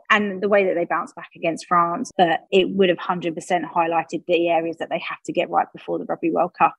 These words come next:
And, you know, they've got six months to work on that. So I think overall they'll be happy, but they'll know that they let that one go this weekend, you know, just a, a penalty right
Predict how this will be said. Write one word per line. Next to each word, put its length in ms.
And, 220
you 100
know, 80
they've 160
got 160
six 260
months 240
to 100
work 280
on 140
that. 160
So 80
I 60
think 220
overall 340
they'll 180
be 120
happy, 520
but 140
they'll 160
know 240
that 260
they 200
let 260
that 160
one 160
go 140
this 200
weekend, 460
you 80
know, 160
just 220
a, 40
a 60
penalty 480
right 160